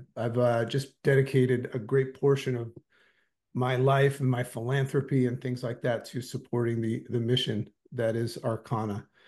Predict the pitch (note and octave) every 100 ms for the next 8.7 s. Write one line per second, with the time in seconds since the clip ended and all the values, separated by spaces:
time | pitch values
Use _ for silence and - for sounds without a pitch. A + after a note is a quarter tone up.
0 | _ _ _ - A#2 A#2 A2 A2+ _ _
1 | _ _ - D3+ D#3 D#3 - C3+ C3 C3+
2 | C3+ C3+ B2 A#2+ B2 A#2 C3 B2 B2+ B2
3 | A#2+ C3 B2 C#3+ C3 C3 B2+ - B2+ B2+
4 | C3+ B2 B2 C#3+ D3 C#3+ - B2+ B2 C3+
5 | C3 - B2 A2 A2 - _ B2 A#2 G#2+
6 | G2+ - C3 A#2+ - B2+ B2+ B2+ A#2+ -
7 | F3+ D#3+ C3+ C3+ C3+ C#3 D3 C#3+ D3+ C3+
8 | - D#3 C#3+ D3+ E3+ F3 F3+